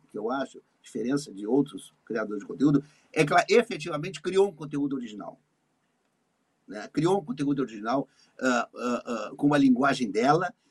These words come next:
ah, uma coisa muito dela, e tudo que foi sendo incluído de, de produto, de marca, nesse,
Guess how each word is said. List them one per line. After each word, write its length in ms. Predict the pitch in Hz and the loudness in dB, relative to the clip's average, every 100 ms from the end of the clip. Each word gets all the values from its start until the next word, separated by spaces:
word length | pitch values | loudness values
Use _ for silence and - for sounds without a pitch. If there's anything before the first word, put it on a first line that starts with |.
| _ _ | _ _
ah, 260 | 139 123 117 123 | -2 -2 -4 -6
uma 180 | 127 | -6
coisa 240 | 123 143 131 | -4 -2 -2
muito 540 | 135 180 226 233 147 | -2 0 0 -2 -4
dela, 360 | 127 117 135 147 _ | -4 -2 -4 -6 _
e 380 | 196 247 226 151 _ _ _ _ _ _ _ _ _ _ _ _ _ _ _ | 0 2 2 0 _ _ _ _ _ _ _ _ _ _ _ _ _ _ _
tudo 240 | 370 381 339 | 0 2 0
que 140 | 220 | -4
foi 180 | 202 170 | -4 -2
sendo 260 | 202 202 | -2 -2
incluído 880 | 190 175 151 160 147 147 147 104 92 - _ _ _ _ _ _ | -2 -6 0 4 4 2 0 -8 -10 -14 _ _ _ _ _ _
de, 340 | 208 220 196 _ _ _ - | -12 -10 -12 _ _ _ -14
de 140 | 139 | -8
produto, 580 | - 170 156 170 147 - | -2 0 4 2 2 -6
de 140 | - 123 | -2 2
marca, 680 | 147 180 160 147 98 80 - _ _ _ _ _ _ | 6 6 6 0 -10 -16 -18 _ _ _ _ _ _
nesse, 540 | - 107 147 147 107 | -10 -4 -2 -4 -10